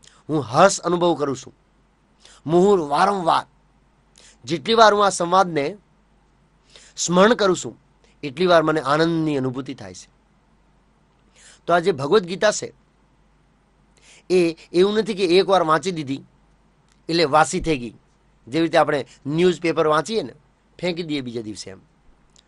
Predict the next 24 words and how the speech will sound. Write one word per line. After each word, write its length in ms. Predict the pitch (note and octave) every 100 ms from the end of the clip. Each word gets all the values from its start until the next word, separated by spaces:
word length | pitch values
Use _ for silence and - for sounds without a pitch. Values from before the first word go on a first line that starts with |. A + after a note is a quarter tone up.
| _ -
જોતો 380 | A#2 E3 C3+ E3+
જ 60 |
ના 100 | D3
હોય, 200 | A#2 G2 - _ _ _ _ _ _ _ _ _ _
કોઈ 260 | G3 G3+
રસ 220 | F3 E3
ના 120 | D#3+ C3+
નીકળે. 300 | A#2 G2+ F#2+ _ _ _ _ _ _ _ _
કોઈ 200 | E3 F3
દિવસ 220 | F3 E3
કોઈ 300 | F3+ E3+ C3+ _ _ _ -
હાથમાં 380 | C3 C3+ E3
આવી 140 | D3+ F3+
ગયો 220 | D#3 C3
ન્યૂઝપેપર, 540 | C3 C#3+ B2 C3 B2+ - _ _
જોઈએ, 280 | G#2+ D#3 C#3 - _ _ -
ઓહો, 320 | C3 A2 G#2+
એક 240 | D3+ F#3
મહિના 240 | E3 D#3+ D3
પહેલાંનો 400 | B2+ B2 A#2 G2+
છે, 120 | F#2+
છી, 380 | _ - F3+ - _ _ _ _ -
ફેંકી 220 | B2+ A#2+
દઈએ. 240 | A2+ G2+